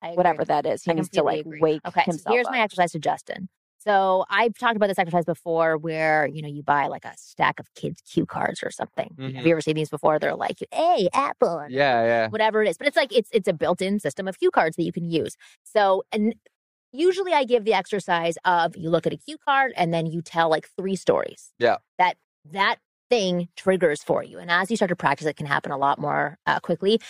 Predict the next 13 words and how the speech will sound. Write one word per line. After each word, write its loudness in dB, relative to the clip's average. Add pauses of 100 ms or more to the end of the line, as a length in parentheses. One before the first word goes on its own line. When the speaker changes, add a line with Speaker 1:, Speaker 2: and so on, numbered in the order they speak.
(140)
Speaker 1:
And -6
Kristen 0
has -4
mentioned -2
it -4
several 2
times -6 (260)
about, 2 (220)
uh, 0
associations. 0
Like, -20
what 2
associate, 0